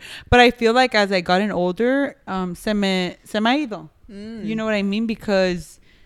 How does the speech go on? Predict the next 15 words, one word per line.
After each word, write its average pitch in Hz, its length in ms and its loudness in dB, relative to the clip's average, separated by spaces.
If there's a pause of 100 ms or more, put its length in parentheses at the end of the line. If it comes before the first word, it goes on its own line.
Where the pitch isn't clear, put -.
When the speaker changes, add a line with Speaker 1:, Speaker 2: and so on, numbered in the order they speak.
(280)
Speaker 2:
Why 202 220 2
do 190 60 6
you 190 40 4 (120)
Speaker 1:
now 196 60 -2
Speaker 2:
think 220 180 -4
that 190 120 0
is? 156 360 -10 (500)
Speaker 1:
Mm. 240 800 -6 (720)
Speaker 2:
If 202 140 -8
you 226 80 -10
could 254 240 -8
pinpoint 220 480 -6
it 170 140 -8
to - 120 -6
s-, - 300 -10